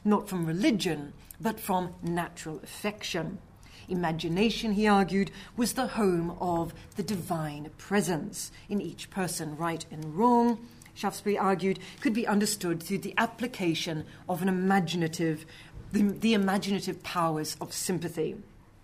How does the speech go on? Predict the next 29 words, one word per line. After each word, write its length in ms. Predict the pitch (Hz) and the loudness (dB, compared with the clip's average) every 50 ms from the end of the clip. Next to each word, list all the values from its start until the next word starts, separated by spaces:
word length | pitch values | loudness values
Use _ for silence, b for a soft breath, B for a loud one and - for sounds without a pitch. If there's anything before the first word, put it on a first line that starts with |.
| - - - | -20 -10 -4
allowing 380 | - 196 185 175 175 175 170 165 | 0 2 4 4 4 2 2 2
one 180 | 156 185 196 190 | 2 2 2 0
person 460 | 185 - - 165 - - 160 156 160 B B B B B | 0 -4 -4 -4 -6 -6 -8 -8 -10 B B B B B
to 240 | - - 180 160 160 160 B B B - - - | -4 -2 0 0 0 -2 B B B -16 -14 -14
experience 760 | 160 - - - - - 180 175 180 175 170 170 165 170 165 | -10 -10 -10 -10 -6 -4 -2 0 0 0 0 -2 -2 -4 -6
another, 540 | - - 175 160 151 147 - 160 151 147 - - - - - - - | -6 -4 -2 -2 -2 -4 -4 -4 -6 -6 -8 -12 -18 -20 -20 -12 -6
another's 420 | 196 175 160 156 147 - 156 160 - | -4 -2 -2 -4 -4 -6 -10 -10 -12
pain. 560 | - - - 170 170 165 160 151 151 - - - - - B B B B B B B B | -14 -6 -2 0 0 0 0 -2 -4 -8 -12 -16 -18 -20 B B B B B B B B
And, 200 | 233 262 240 - - | 0 0 0 -2 -2
you 100 | - 254 | 0 2
know, 80 | 208 | 2
his 200 | 196 233 233 - | 4 2 2 4
ethics 360 | - 226 220 220 202 - - | 2 2 2 2 -2 -4 -2
was 180 | 180 185 170 170 | -2 -2 -2 2
radical, 420 | 170 240 254 247 247 - 247 240 | 2 4 4 4 2 2 0 0
posited 400 | 226 - - 233 202 214 196 214 | 2 4 4 4 4 4 2 4
a 60 | 214 214 | 4 6
new 360 | 214 214 226 247 269 277 269 | 8 8 10 10 10 10 10
image 420 | 254 202 180 160 143 - - - B B B B | 10 8 6 4 0 -2 -4 -6 B B B B
of 140 | - 202 - | 0 0 2
humanity 560 | - 226 208 202 190 175 175 170 175 175 175 | 4 6 6 6 6 6 4 0 0 0 -2
as 80 | 160 156 | -2 0
sympathetic, 720 | - 202 175 165 165 - - 277 254 269 269 269 269 - B B B B | -2 -4 -4 -4 -4 0 0 2 2 2 0 -2 -2 -6 B B B B
as 120 | 202 - | 0 2
innately 520 | 220 208 202 202 208 220 214 214 - 220 208 | 6 6 8 8 6 6 4 2 2 4 4
moral. 540 | 202 185 175 165 160 156 151 156 156 156 B B B B B B | 6 6 4 2 2 0 0 -2 -4 -8 B B B B B B
Philosopher 440 | - 277 269 247 233 - 202 226 226 - | 0 4 4 4 4 4 4 2 4 4
Adam 280 | 196 190 165 170 165 | 4 2 2 0 -2
Smith 580 | 160 - - - 254 254 247 247 - - - | -2 -2 2 4 4 4 4 2 0 -8 -16